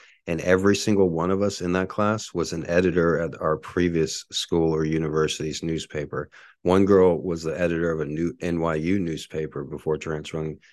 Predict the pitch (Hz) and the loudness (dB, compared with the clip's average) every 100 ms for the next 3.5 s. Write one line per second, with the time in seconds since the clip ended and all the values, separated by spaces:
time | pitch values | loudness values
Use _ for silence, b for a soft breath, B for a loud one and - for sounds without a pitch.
0 | b _ - 78 78 78 78 78 78 71 | b _ -4 -2 -2 0 -2 -2 -4 -6
1 | - 80 76 69 - 82 76 71 71 - | -4 -4 -6 -10 -6 -4 -4 -8 -12 -8
2 | 69 - b b b _ 95 98 101 98 | -10 -10 b b b _ 0 4 4 4
3 | 92 92 98 101 95 | 4 4 2 2 -4